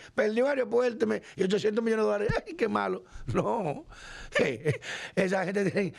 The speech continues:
cuarto abogado y logística operativa y tienen lobby que te explotan a cualquier sea presidente de aquí, de China, donde tú quieras.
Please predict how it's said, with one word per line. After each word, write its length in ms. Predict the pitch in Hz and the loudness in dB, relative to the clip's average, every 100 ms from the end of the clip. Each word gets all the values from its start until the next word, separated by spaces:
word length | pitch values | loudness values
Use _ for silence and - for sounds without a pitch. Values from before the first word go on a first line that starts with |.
| - | -8
cuarto 420 | - 180 196 208 233 | 0 2 2 0 2
abogado 560 | 214 185 190 226 233 | 2 2 0 0 2
y 60 | 214 | 2
logística 420 | 190 160 202 226 | 2 2 2 0
operativa 420 | 202 196 165 214 | 0 0 2 2
y 60 | 196 | 2
tienen 300 | 185 196 180 | 2 2 2
lobby 260 | 202 226 | 2 0
que 120 | 185 170 | -2 -2
te 100 | 165 | 0
explotan 460 | 123 180 208 214 | 2 2 2 -2
a 100 | 180 | -2
cualquier 280 | 160 165 147 | -2 -2 0
sea 220 | 180 214 | 0 0
presidente 380 | 185 151 196 185 | 0 0 0 0
de 40 | |
aquí, 320 | 139 170 214 - - - | 0 0 0 -2 -10 -2
de 160 | 170 135 | 0 2
China, 380 | 185 240 226 | 2 0 0
donde 180 | 190 175 | 0 0
tú 120 | 180 | 0
quieras. 360 | 180 143 123 | 0 0 0